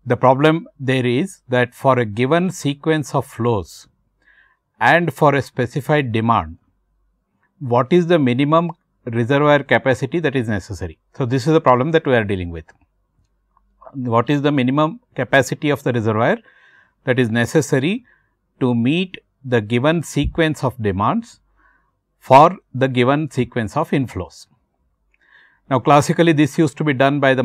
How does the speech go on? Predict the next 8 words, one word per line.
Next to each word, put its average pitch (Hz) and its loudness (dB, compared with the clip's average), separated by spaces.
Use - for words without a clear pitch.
mass 131 0
diagram 123 -2
or 120 4
the 117 0
ripple 120 0
diagram, 110 0
but, 127 4
uh, 123 2